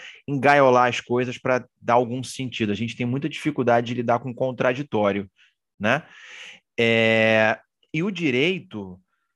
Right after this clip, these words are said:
assim como muitas carreiras, me corrija se eu tiver errado, tá? É, se constroem ao longo dessa modernidade, por exemplo, historiador é uma, é uma, uma coisa que se pro-, profissionaliza no século dezenove pelas demandas do próprio contexto histórico.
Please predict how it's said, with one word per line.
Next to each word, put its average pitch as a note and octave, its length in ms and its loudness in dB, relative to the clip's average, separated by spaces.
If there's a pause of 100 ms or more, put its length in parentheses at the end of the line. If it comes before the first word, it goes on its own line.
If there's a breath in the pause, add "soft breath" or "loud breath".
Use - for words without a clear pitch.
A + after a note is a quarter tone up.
(220)
assim D#3+ 280 -2
como A3 200 4
muitas G#3 320 2
carreiras, A#2+ 800 0
me A#2 100 -6
corrija B2+ 320 -2
se C#3 100 -12
eu B2 60 -10
tiver G2+ 200 -2
errado, G#2 360 0
tá? B2+ 220 -6 (800 loud breath)
É, A2 340 2
se - 240 -8
constroem G3+ 640 2
ao F3 140 2
longo C3+ 220 -2
dessa B2 260 -4
modernidade, A2+ 720 -2 (100)
por - 80 -12
exemplo, F#2 220 -12
historiador A2+ 580 2
é C#3 60 2
uma, D3+ 160 -2
é A#2+ 100 -4
uma, A#2 360 -2
uma G#2 180 -10
coisa G2+ 200 -8
que - 60 -20
se - 140 -20
pro-, - 360 -12
profissionaliza A#2 640 0
no A2+ 60 -4
século A2 340 -4
dezenove A2 300 -2
pelas D3+ 220 -4
demandas D#3+ 460 -2
do D#3+ 80 -12
próprio D3+ 240 -2
contexto D#3 380 -8
histórico. C3+ 600 2